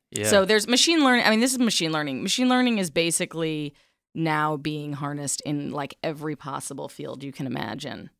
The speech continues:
Speaker 1: Yeah.
Speaker 2: And that's artificial intelligence. It's using computers to, to make decisions.
Speaker 1: Right. Now,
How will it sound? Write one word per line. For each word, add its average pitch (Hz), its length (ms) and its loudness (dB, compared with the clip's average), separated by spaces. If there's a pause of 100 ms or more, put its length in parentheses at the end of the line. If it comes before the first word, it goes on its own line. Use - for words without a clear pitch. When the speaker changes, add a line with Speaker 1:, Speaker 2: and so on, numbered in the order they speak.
Speaker 1:
Yeah. 110 360 0
Speaker 2:
And 202 120 6
that's 226 180 6
artificial 170 440 0
intelligence. 151 600 -6
It's 147 320 -8
using 147 380 -6
computers 143 540 -6
to, 143 220 -6 (540)
to 151 80 -4
make 151 220 0
decisions. - 800 -6 (220)
Speaker 1:
Right. 107 340 -6 (420)
Now, 127 420 4